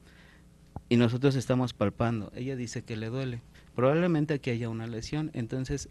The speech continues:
eso me indica que yo tengo que inmovilizarla antes de poder su-, eh, moverla o desplazarla hacia algún otro lugar. Ya se quejó de un dolor en las, en las cervicales. Sigue respirando y sigue hablándonos.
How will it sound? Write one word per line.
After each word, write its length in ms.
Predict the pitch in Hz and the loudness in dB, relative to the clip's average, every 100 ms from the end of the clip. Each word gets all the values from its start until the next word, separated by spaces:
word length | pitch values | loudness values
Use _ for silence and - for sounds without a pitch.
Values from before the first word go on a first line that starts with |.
| - | -6
eso 240 | 139 165 | -6 -2
me 100 | 160 | -2
indica 280 | 131 120 131 | 0 -2 -2
que 120 | 123 | -2
yo 100 | 113 | -2
tengo 260 | 110 113 113 | 0 -2 2
que 100 | 131 | 4
inmovilizarla 800 | 147 160 165 165 - 147 135 151 - - - - | 4 4 4 2 2 0 0 -4 -8 -20 -20 -6
antes 340 | 120 117 110 | -4 -2 -2
de 80 | 107 | -2
poder 300 | 98 98 95 | 0 0 0
su-, 220 | 104 98 | -2 -4
eh, 520 | 104 98 92 92 90 - | -2 0 -2 -4 -8 -4
moverla 460 | 110 110 120 120 127 | 4 6 8 6 2
o 60 | |
desplazarla 580 | 95 - 98 - 98 98 | -2 -4 -6 -4 -4 -4
hacia 180 | 95 95 | -2 0
algún 220 | 90 95 | 2 0
otro 200 | 95 104 | 0 0
lugar. 280 | 120 156 165 - - - - - - - - - | 2 0 0 -8 -4 -2 -2 -10 -20 -20 -12 2
Ya 120 | 147 | 2
se 120 | 185 | 4
quejó 300 | 170 - 135 | 0 2 2
de 100 | 131 | 4
un 380 | 120 120 123 120 | 2 2 0 0
dolor 320 | 107 104 107 | 0 2 2
en 120 | 104 | 2
las, 280 | 92 80 - - | 0 -4 -10 -12
en 100 | 104 | -6
las 140 | 95 87 | -6 -6
cervicales. 640 | 92 90 - 85 82 - - - - - - | -6 -6 -6 -8 -10 -18 -20 -20 -20 -20 -8
Sigue 260 | 117 120 | -2 0
respirando 560 | 123 127 151 139 123 135 | 0 0 2 2 2 0
y 40 | |
sigue 220 | 120 104 | -2 -2
hablándonos. 600 | 104 127 165 160 120 - | -2 -2 0 0 -2 -8